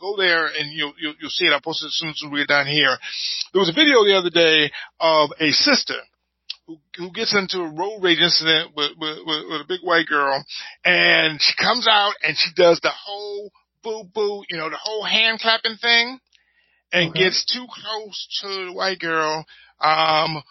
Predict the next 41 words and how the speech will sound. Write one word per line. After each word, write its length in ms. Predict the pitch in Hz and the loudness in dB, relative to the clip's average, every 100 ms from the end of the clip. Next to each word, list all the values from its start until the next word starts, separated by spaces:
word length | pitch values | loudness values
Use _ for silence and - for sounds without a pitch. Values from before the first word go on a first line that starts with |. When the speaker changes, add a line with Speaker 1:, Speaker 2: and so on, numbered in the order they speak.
| - _ _ _ _ 320 - | -20 _ _ _ _ -20 -12
Speaker 1:
who, 420 | 240 226 214 - _ - | -10 -10 -12 -14 _ -2
uh, 380 | 202 190 196 175 - | 0 0 -2 -10 -12
whoops 260 | 220 269 | -8 0
the 60 | - | 2
shit 160 | - 202 | 6 6
out 100 | 151 | 4
of 60 | |
the 60 | - | 2
sister. 280 | 165 - - _ - - - - | -4 -6 -16 _ -20 -14 -10 4
And, 520 | 233 247 240 226 226 | 6 8 8 6 4
Speaker 2:
Oh. 40 | 226 | 2
Speaker 1:
and, 240 | 233 226 | 2 2
and, 160 | 226 214 | 0 0
and, 120 | 226 226 | -2 -2
and 280 | 220 226 220 | -2 -2 -2
exactly, 500 | 214 196 269 240 170 180 | -4 0 2 0 -2 -2
and 240 | 196 185 - | -2 -4 -12
surprised 520 | - 196 277 277 220 | -12 0 4 4 2
me. 120 | 233 190 | -2 -2
Now, 120 | 160 | -2
it 60 | |
didn't 180 | 175 214 | -2 -8
surprise 280 | - 226 202 | 0 0 0
me 80 | 220 | -4
much. 180 | 208 - | -10 -10
The 80 | |
sister 280 | 139 453 - | -10 -10 -10
surprised, 540 | 185 - 139 - - - | -14 -12 -12 -12 -18 -10
all 100 | 151 | -6
right, 140 | 156 151 | -6 -8
when 120 | 139 | -10
she's, 260 | 214 190 | -8 -8
when 120 | 180 170 | -8 -6
she 120 | 196 | -6
started 260 | 202 180 | 0 0
getting 180 | 170 180 | 2 0
those, 180 | 175 165 | -2 -6
those 240 | 185 175 | -8 -2
hands, 440 | 214 285 180 131 - | 2 4 4 0 -4
all 100 | 160 | -2
right. 240 | 160 196 | 2 2